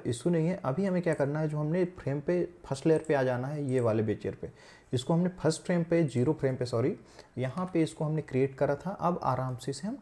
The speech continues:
ट्रैक कर सकते हैं। ट्रैक करने के लिए simply आपको यहाँ पे क्लिक करना है और थोड़ा वेट करना है इसकी प्रोसेसिंग का, बहुत ही जल्दी हो जाएगा। ओके, एक बार ये प्रोसेस कंप्लीट होने के बाद अभी हमें क्या करना है, मैं यहाँ से स्टेबलाइज कर देता हूँ इस फुटेज को थोड़ा सा।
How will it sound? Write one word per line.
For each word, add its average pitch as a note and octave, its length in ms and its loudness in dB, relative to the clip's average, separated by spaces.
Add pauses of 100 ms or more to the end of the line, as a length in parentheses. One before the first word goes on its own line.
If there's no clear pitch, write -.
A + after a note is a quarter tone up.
ट्रैक G2+ 240 0
कर - 80 -2
सकते - 280 -8
हैं। B2 100 -6
ट्रैक D3 200 -2
करने E3+ 180 0
के F3+ 80 -2
लिए G3 100 2
simply F#3 300 -2
आपको F3+ 280 0
यहाँ F3 240 -2
पे F#3 100 -10
क्लिक - 300 -2
करना F2+ 240 -2
है E3 200 -6 (440)
और D3+ 160 -2 (100)
थोड़ा C3 140 4
वेट A#2+ 260 0
करना A2+ 260 -2
है C3+ 60 -4
इसकी - 180 -6
प्रोसेसिंग G2+ 460 -4
का, - 160 -16 (380)
बहुत D3 320 -2
ही G3 60 4
जल्दी D#3+ 300 4
हो C#3+ 140 2
जाएगा। C3 340 2 (4000)
ओके, - 160 -4 (120)
एक D3 200 4
बार E3 140 0
ये E3+ 100 0
प्रोसेस C#3+ 340 -2
कंप्लीट C#3+ 420 0
होने D3 160 0
के C#3+ 60 0
बाद D#3 180 2
अभी D#3+ 200 2
हमें F3+ 140 0
क्या E3+ 120 2
करना D#3+ 240 0
है, D#3+ 60 -2
मैं D3+ 140 0
यहाँ C#3+ 220 -2
से C#3+ 100 -4
स्टेबलाइज A#2+ 500 0
कर C#3+ 160 0
देता C#3 220 2
हूँ C3+ 60 0
इस C3+ 80 -4
फुटेज A#2+ 300 -4
को - 80 -4
थोड़ा B2+ 220 -2
सा। F#3+ 220 -4